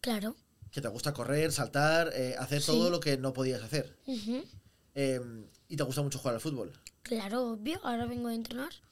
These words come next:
Speaker 2: Ahora vienes de entrenar. Eh, ¿tú recuerdas cuando te ocurrió todo esto? ¿Tú recuerdas, tienes recuerdo de no poder hacer todo esto o no?
Speaker 1: Sí, tengo un recuerdo, pero cuando las monitoras no se daban cuenta de que yo estaba jugando a fútbol,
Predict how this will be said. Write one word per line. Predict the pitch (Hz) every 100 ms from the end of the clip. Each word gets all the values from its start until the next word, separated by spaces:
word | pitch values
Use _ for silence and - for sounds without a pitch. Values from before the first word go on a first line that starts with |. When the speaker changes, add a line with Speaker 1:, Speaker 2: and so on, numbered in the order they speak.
| -
Speaker 2:
Ahora | 117
vienes | 123 117
de |
entrenar. | 117 120 143 131 - - - _
Eh, | - 139
¿tú | 139
recuerdas | 170 202 208 202 196 196 - - -
cuando | 147 143 135 127 123
te | 127
ocurrió | 120 123 147
todo | 202 175
esto? | 147 - 233 - _ _ - - -
¿Tú | 151
recuerdas, | 175 151 180 165 165 -
tienes | - 156
recuerdo | 156 151 156 147
de | 143
no | 143 143
poder | 143 139 135
hacer | 127
todo | 117 127
esto | 139 - 127
o |
no? | 98 85 - - - - - - - - - -
Speaker 1:
Sí, | - - 453 440
tengo | 403 381
un |
recuerdo, | 349 381 392 381
pero | 330 311 294 285 277
cuando | 254 285 277 269 262 254 247 240 240 240 -
las | 277 294
monitoras | 294 277 254 285
no | 330 247
se |
daban | 349 320 320
cuenta | 302 320 302
de | 294
que | -
yo | 269
estaba | 247 277
jugando | - 262
a | 240
fútbol, | - 233 262